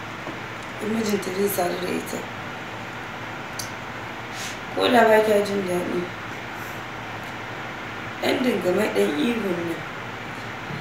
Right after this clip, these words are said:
"Ash, ash, baby, I'm dying." Wow, ɗan ihun nan ne, ko da ba kya jin daɗi. Wannan ihun nan zai,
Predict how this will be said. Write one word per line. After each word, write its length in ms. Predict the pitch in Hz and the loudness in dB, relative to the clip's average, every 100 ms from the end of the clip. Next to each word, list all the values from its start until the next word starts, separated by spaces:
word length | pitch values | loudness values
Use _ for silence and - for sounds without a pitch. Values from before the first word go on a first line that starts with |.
| - - - - - | -6 -8 -8 -8 -2
"Ash, 680 | - - 240 - - - - - - - - - - - - | 2 2 2 2 0 -2 -4 -6 -6 -6 -6 -6 -8 -8 -4
ash, 500 | - - - 233 - - - - - - - - | 0 2 2 2 0 -2 -4 -6 -6 -6 -8 -4
baby, 480 | 233 269 254 254 233 233 - - - - - | 0 4 4 4 4 -2 -6 -6 -6 -6 -2
I'm 300 | 240 233 226 | 2 2 6
dying." 500 | 233 240 247 240 214 - - - - - - - - - - | 8 8 8 6 4 0 -6 -8 -8 -8 -6 -6 -6 -6 0
Wow, 440 | 254 262 247 226 - - - - - - - | 6 8 8 6 2 -4 -6 -6 -6 -8 -2
ɗan 180 | - - | 0 2
ihun 400 | - 294 254 220 196 | 4 4 8 8 6
nan 180 | 180 180 | 4 0
ne, 120 | 170 - - - - - | -2 -4 -6 -8 -8 -4
ko 240 | - 240 | 4 6
da 220 | 233 202 180 | 6 6 6
ba 120 | 180 180 | 6 2
kya 140 | 180 175 170 | 2 -2 -2
jin 160 | 175 170 | -4 -2
daɗi. 360 | 160 156 - 147 - - - - - - - - - - - - | -2 -2 -4 -4 -8 -8 -8 -8 -8 -8 -8 -8 -8 -6 -6 2
Wannan 360 | 196 214 247 - | 6 8 8 8
ihun 460 | 330 302 247 247 202 | 4 4 6 6 6
nan 160 | 185 156 - - - - - - - - - - - | 4 2 -2 -8 -8 -8 -8 -8 -8 -8 -8 -8 -8
zai, 180 | - 233 | -2 0